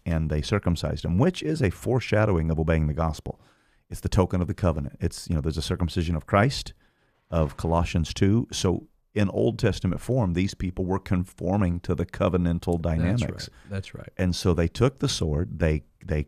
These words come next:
Speaker 1: cut them with the sword. There was a soreness.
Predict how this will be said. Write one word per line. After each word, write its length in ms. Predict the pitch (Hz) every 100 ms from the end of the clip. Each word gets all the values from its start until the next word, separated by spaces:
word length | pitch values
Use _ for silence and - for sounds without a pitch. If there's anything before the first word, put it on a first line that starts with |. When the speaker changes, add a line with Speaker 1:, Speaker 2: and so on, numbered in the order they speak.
| -
Speaker 1:
cut 360 | - 147 - -
them 200 | 85 90
with 160 | 117
the 100 | 131
sword. 360 | - 87 80 80
There 120 | 80
was 220 | 78 82
a 100 | 78
soreness. 800 | - - 80 76 82 73 92 -